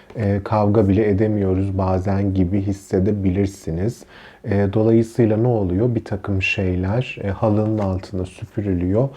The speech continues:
Ama birikim yaptığı zaman da bu sefer siz tez canlı olarak çıkıyorsunuz mesela. Burada ne oluyor? O zaman da siz böyle bir patlama şeklinde,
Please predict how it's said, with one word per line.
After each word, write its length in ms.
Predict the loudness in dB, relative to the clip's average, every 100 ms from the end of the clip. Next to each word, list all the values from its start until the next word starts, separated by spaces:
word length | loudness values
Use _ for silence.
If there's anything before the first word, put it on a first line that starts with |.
| -16 -20 -10
Ama 300 | -4 -4 2
birikim 460 | 2 2 0 2 2
yaptığı 500 | 2 -4 -2 2 2
zaman 500 | 2 0 -2 -4 -2
da 160 | -2 -4 -12 -20 -10
bu 80 | -8
sefer 440 | -6 -4 0 0
siz 520 | -2 -6 2 2 2 -14
tez 380 | -2 2 2 2
canlı 380 | 0 0 2 0
olarak 480 | 0 0 -2 -4 -10
çıkıyorsunuz 840 | -12 -6 -2 -2 -4 -8 -6 -4
mesela. 640 | -4 -6 -6 -6 -4 -4 -8 -16 -20 -20 -2
Burada 300 | 2 4 2
ne 100 | 2
oluyor? 500 | 2 2 2 2 2
O 100 | 0
zaman 460 | 0 0 -2 -2 -2
da 160 | -2 -2 -12 -20
siz 400 | _ -2 -2 0
böyle 320 | 0 2 2 2
bir 100 | 0
patlama 560 | -2 -4 -2 0 0
şeklinde, 760 | -2 -4 -6 -8 -8 -4 -4